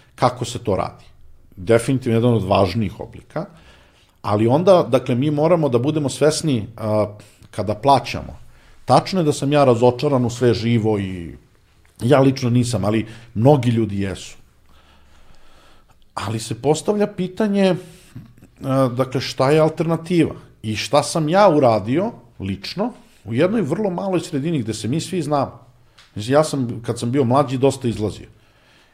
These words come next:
Ono, noću, jel? I onda sam posle nekog vremena provaljivo da prepoznajem sve likove u klubu. Ja ne znam ko su oni,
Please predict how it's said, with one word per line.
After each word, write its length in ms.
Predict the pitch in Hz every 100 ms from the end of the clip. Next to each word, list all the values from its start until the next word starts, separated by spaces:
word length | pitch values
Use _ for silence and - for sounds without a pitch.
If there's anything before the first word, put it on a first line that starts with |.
| _ -
Ono, 340 | 104 98 87 - -
noću, 400 | 98 92 - - _
jel? 140 | 107 131 - - _ -
I 100 | 90
onda 200 | 127 190
sam 180 | - 175
posle 340 | - 143 - 131
nekog 240 | 170 151
vremena 260 | 160 185 170
provaljivo 540 | 135 123 120 139 180
da 80 | 160
prepoznajem 460 | 135 - 160 175 165
sve 180 | 214
likove 340 | 202 202 202 147
u 60 | 120
klubu. 300 | 107 - - _ _ _ _ _
Ja 120 | 113
ne 120 | 131
znam 140 | 180 214
ko 180 | 226 208
su 160 | 214
oni, 120 | 147